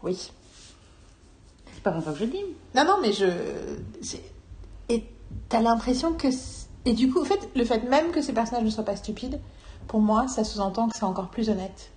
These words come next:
Speaker 2: Mhm.
Speaker 1: que les autres séries. Et d'ailleurs, c'est rigolo parce que, euh, à, dans, j'ai vu plusieurs interviews, plusieurs trucs passer dessus, et en fait, un des trucs qu'elles racontent, c'est qu'elles ont bossé pendant deux ans sur une série. Oui, les voisins du dessus font du bruit.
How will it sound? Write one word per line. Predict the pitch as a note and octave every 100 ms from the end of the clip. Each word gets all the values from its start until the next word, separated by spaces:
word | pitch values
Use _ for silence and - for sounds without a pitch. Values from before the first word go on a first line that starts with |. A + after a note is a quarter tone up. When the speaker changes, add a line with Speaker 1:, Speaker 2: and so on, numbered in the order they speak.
| -
Speaker 2:
Mhm. | D#3+ G#3 - - - - - - - - -
Speaker 1:
que | A3
les | G3
autres | F#3+ F#3+
séries. | F#3+ F3 F3+ - - - - - - - - G#3+
Et | G#3+ G#3+
d'ailleurs, | - A3 B3
c'est | C4 G#3+
rigolo | A3 C#4
parce | C4+
que, | A#3
euh, | G3+ F#3 F3+
à, | G#3 F#3+ F#3
dans, | F#3 F#3+
j'ai | G3
vu | G3+
plusieurs | - G#3+ G3+
interviews, | G3 F#3+ F#3+ A3
plusieurs | G#3+ G#3+ G3
trucs | - A3
passer | G3+ F#3+ G#3+
dessus, | F#3 F#3 - C4 C#4+
et | G3
en | F3+
fait, | A#3 A3+
un | G#3
des | F#3+
trucs | A3
qu'elles | G3
racontent, | F3+ A#3+ C4
c'est | G#3+
qu'elles | F#3+
ont | F#3+
bossé | F#3 A3+
pendant | F#3+ F3
deux | F3 G#3+ G#3+
ans | A3 A3
sur | - G3+
une | F#3 F#3
série. | G#3 F#3+ A3 - - - - - - - - - - - - _ - - - - _ - - - - _ -
Oui, | F#3+
les | F#3
voisins | F#3 F#3
du | F3+
dessus | F3+ F#3+
font | -
du | F#3
bruit. | F#3